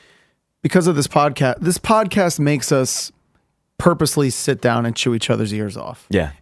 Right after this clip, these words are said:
Speaker 1: And I think outside of it, it's, it's, it's hard to have conversations this way where, you know, I'm, I, I always, or I, frequently, I'm not trying to chew people's ears off. I'm still trying not to, but far less.
Speaker 2: You're just a
Speaker 1: We're
Speaker 2: natural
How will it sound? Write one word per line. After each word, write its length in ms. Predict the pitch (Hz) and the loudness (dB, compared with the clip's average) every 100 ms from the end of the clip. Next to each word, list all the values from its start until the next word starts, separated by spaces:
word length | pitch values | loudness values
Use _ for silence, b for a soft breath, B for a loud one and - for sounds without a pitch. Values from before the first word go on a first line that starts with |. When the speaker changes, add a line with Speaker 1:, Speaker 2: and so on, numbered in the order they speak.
| - | 0
Speaker 1:
And 200 | 143 143 | 2 2
I 100 | 147 | 0
think 180 | 165 | 2
outside 460 | 156 151 - 139 135 | 2 2 2 2 2
of 80 | 127 | 0
it, 120 | 127 | 0
it's, 140 | 131 - | -2 -2
it's, 220 | 147 - | -2 -2
it's 200 | 147 - | -4 0
hard 200 | 156 147 | 0 2
to 40 | |
have 160 | 139 123 | 0 0
conversations 720 | 147 127 123 135 120 123 113 | 0 0 0 0 0 -2 -6
this 260 | - 120 - | -6 -6 0
way 300 | 123 127 131 B B B B | 2 2 0 B B B B
where, 460 | 139 135 131 127 - - | 2 4 2 0 -2 0
you 80 | 165 | 2
know, 120 | 147 | 2
I'm, 180 | 160 165 | 2 0
I, 220 | 165 165 | 0 0
I 160 | 160 | 2
always, 500 | 170 175 156 - - - _ _ _ | 2 2 2 -2 -10 -16 _ _ _
or 200 | 165 147 135 | 0 0 -2
I, 40 | |
frequently, 580 | - - 190 170 156 147 | -6 0 2 4 2 2
I'm 100 | 135 | 2
not 120 | 135 | 2
trying 260 | 127 143 131 | 2 0 0
to 80 | 123 | -2
chew 240 | - 156 123 | -2 -2 0
people's 320 | 139 127 117 | 0 0 0
ears 180 | 135 127 | 2 2
off. 140 | 127 - | 0 0
I'm 100 | 170 | -2
still 220 | - 269 | 0 0
trying 320 | - 139 120 | 2 0 2
not 180 | 123 123 | 0 -2
to, 100 | - | -4
but 240 | 131 - - | -6 -8 -2
far 220 | 160 139 | 0 2
less. 360 | 131 113 - - B B | 0 -2 -6 -14 B B
Speaker 2:
You're 140 | 156 | 2
just 200 | 165 170 | 4 2
a 60 | - | 4
Speaker 1:
We're 60 | 117 | 4
Speaker 2:
natural 440 | 127 123 120 101 | 2 2 0 -2